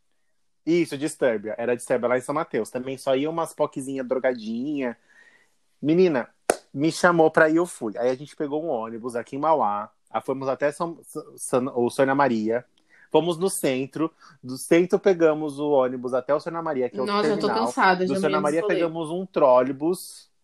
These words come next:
Speaker 1: Não, não pegamos o trólebus porque a gente não tinha dinheiro.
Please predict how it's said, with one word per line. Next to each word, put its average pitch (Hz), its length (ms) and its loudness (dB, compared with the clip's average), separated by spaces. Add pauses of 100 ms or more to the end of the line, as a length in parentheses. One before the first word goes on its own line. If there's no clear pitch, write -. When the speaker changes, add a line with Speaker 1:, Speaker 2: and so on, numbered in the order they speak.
(460)
Speaker 1:
Não, 170 260 4
não 170 220 2
pegamos 208 380 0
o 196 40 -4
trólebus 170 460 0
porque - 180 -12
a 180 40 -6
gente 170 180 -14
não 185 100 -10
tinha 202 160 -10
dinheiro. 175 580 -6